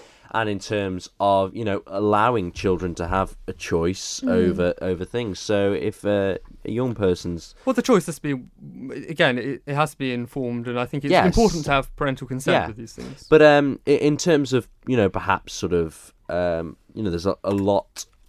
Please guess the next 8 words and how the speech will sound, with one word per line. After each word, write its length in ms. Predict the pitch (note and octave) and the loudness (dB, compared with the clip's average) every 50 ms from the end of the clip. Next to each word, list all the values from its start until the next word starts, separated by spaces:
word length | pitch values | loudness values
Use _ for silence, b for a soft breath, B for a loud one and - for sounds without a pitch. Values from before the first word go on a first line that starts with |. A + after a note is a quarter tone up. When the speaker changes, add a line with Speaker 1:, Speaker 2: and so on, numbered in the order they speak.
| _ _ _ _ | _ _ _ _
Speaker 1:
of 460 | - F2+ F2 F2 E2 D#2+ D2+ D2+ - _ _ | -6 -4 -4 -4 -4 -6 -8 -10 -12 _ _
bias 480 | - F#2 E2+ E2+ E2+ D#2+ D#2+ - - - | -4 -2 -2 -2 -4 -6 -8 -10 -10 -10
in 140 | F#2 F2 - | -12 -12 -12
sort 240 | - - G#2 F2+ | -10 -10 -8 -6
of, 260 | F#2+ F#2 E2+ - - _ _ _ _ _ _ _ _ _ _ _ _ _ _ | -6 -6 -8 -10 -16 _ _ _ _ _ _ _ _ _ _ _ _ _ _
um, 440 | G2 G2 G2 F#2+ F#2+ F#2+ F#2+ F#2 - _ - | -6 -6 -4 -4 -4 -4 -6 -6 -10 _ -10
you 120 | A2+ A2 | -8 -6
know, 260 | F#2+ F2 F#2+ G2+ - | -2 -2 -2 -2 -2